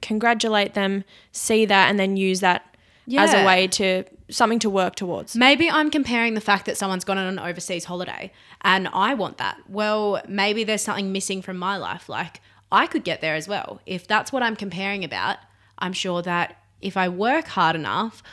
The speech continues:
Speaker 2: or I try hard enough, I could get to that point as well. And the thing is, it's so easy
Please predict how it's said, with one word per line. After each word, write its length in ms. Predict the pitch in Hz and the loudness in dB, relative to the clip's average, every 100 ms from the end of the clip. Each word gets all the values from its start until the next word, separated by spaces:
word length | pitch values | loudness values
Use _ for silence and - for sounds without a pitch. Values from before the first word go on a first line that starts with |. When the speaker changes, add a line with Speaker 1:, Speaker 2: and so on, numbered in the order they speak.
| - - | -14 -2
Speaker 2:
or 80 | |
I 80 | 185 | -2
try 400 | 185 - 254 302 | -2 0 4 4
hard 260 | 247 151 135 | 4 2 0
enough, 540 | 147 131 240 - - _ _ - _ _ | -4 -4 -6 -10 -20 _ _ -20 _ _
I 140 | 196 185 | -4 -2
could 180 | 214 190 | -4 -4
get 160 | 190 | -4
to 80 | - | -2
that 180 | 190 165 | -2 -2
point 240 | - 180 | -6 -8
as 100 | 170 | -6
well. 260 | 190 123 - - - | -6 -6 -8 -14 2
And 180 | 254 277 | 6 6
the 60 | |
thing 180 | 294 359 | 6 4
is, 160 | 247 185 | 4 2
it's 240 | 214 214 | 0 -2
so 300 | - 226 226 | -2 2 4
easy 720 | 220 - 185 196 175 170 180 | 4 4 0 0 -4 -6 -10